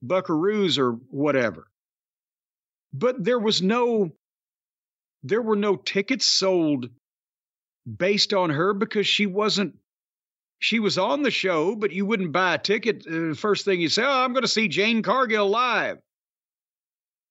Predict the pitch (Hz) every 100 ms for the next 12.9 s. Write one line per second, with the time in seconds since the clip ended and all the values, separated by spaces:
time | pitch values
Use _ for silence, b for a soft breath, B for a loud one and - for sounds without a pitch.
0 | _ _ _ _ - 220 208 233 226 175
1 | 214 208 - 180 208 262 226 226 202 160
2 | 131 120 180 226 220 196 233 214 185 202
3 | 208 170 214 214 208 - 208 202 208 208
4 | 196 196 202 202 170 190 190 185 147 -
5 | _ _ _ _ _ _ _ 113 151 233
6 | 247 220 147 190 151 180 208 208 175 180
7 | 170 160 202 208 - 180 143 175 151 165
8 | 214 165 175 147 123 - _ _ _ _
9 | _ _ _ 165 202 185 175 202 190 147
10 | 202 226 202 180 127 123 120 190 214 208
11 | 202 131 139 196 - 175 123 131 196 208
12 | 170 175 156 170 180 165 151 127 113